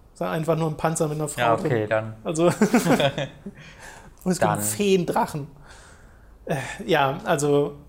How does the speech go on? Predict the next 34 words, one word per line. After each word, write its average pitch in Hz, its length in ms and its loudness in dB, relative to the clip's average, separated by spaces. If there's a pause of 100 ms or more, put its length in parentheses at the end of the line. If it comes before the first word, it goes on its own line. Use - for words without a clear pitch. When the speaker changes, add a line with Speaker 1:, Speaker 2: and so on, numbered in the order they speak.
(120)
Speaker 1:
das, - 280 0
äh, 185 300 -4
macht 185 300 -2
nach 185 180 0
wie - 20 -4
vor 160 160 -4
Spaß. 190 240 -2
Ich 170 100 -6
finde 160 140 -4
vor 170 80 0
allem 151 120 -4
toll, 147 180 -4
wie 143 80 -8
viele 180 360 -4
verschiedene 160 380 -4
Maps 160 240 -4
es 151 140 -8
gibt 160 160 -6
und 147 100 -6
wie 151 60 -4
unterschiedlich 156 500 -4
sich 147 180 -8
die 143 120 -10
Maps 147 260 -6
inzwischen 156 420 -8
spielen. 156 460 -4 (720)
Und, 139 600 -2
äh, 151 220 -2
hab 151 120 -6
da 156 160 0
wirklich 175 200 -4
meine 160 180 -2
Freude 170 340 2
dran. 165 380 -2